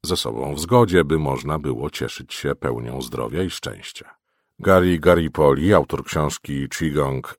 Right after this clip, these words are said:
Essence of the Healing Dance, trafnie zilustrował te kwestie słowami:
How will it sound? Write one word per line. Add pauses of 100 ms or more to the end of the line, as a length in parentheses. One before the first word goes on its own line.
Essence
of
the
Healing
Dance, (400)
trafnie
zilustrował
te
kwestie
słowami: